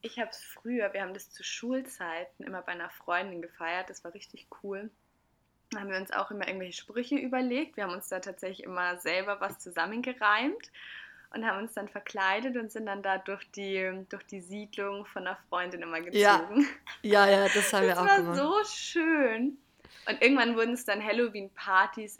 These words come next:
Speaker 1: in der, im Club.
Speaker 2: Ja.
Speaker 1: Und die letzten Jahre habe ich dann tatsächlich gar nicht mehr gefeiert, aber ich
Speaker 2: Hey,
Speaker 1: wollte
Speaker 2: wir
Speaker 1: eigentlich schon
Speaker 2: müssen
Speaker 1: mal
Speaker 2: feiern.
Speaker 1: wieder
Speaker 2: Wir machen dieses Jahr eine Halloween-Party zusammen in Berlin, weil ich hab mir grad gedacht, das sind wir ja dann wahrscheinlich schon in Berlin.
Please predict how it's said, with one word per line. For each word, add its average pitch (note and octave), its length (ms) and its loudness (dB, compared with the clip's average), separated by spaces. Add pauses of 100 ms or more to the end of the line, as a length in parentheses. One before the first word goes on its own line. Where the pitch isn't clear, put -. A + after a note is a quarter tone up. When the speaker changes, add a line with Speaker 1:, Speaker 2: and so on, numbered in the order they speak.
Speaker 1:
in F#3+ 160 -8
der, E3 580 2
im E3+ 140 -8
Club. - 420 -2 (720)
Speaker 2:
Ja. F#3 340 -2
Speaker 1:
Und A3+ 100 0
die A3 60 -2
letzten G3 560 0
Jahre B3+ 380 2
habe A#3 160 -2
ich - 80 -12
dann G#3+ 160 -8
tatsächlich - 480 -14
gar F#3 200 2
nicht C#4+ 220 -2
mehr F3 200 -8
gefeiert, F3+ 680 -6
aber F#3+ 280 -6 (800)
ich - 60 -2
Speaker 2:
Hey, F#4+ 80 12
Speaker 1:
wollte B4 140 12
Speaker 2:
wir A#4+ 120 12
Speaker 1:
eigentlich A#4+ 180 12
schon B4 140 8
Speaker 2:
müssen C#4 160 8
Speaker 1:
mal F4 120 10
Speaker 2:
feiern. D#4 180 8 (140)
Speaker 1:
wieder B3 80 0
Speaker 2:
Wir F#4+ 160 12
machen E4+ 280 8
dieses C#4+ 320 4
Jahr B3 100 12
eine A#3+ 180 6
Halloween-Party B3+ 680 8
zusammen A3 540 2
in B3 160 4
Berlin, B3+ 320 8
weil A3 140 10
ich A3 100 4
hab B3 140 6
mir B3+ 100 4
grad A3+ 240 6
gedacht, A3 320 6 (320)
das A3 160 0
sind F4 220 4
wir F#4 80 4
ja C4 140 10
dann F#3+ 180 6
wahrscheinlich F3 460 4
schon F3+ 140 0
in E3+ 140 -2
Berlin. D#3 500 -2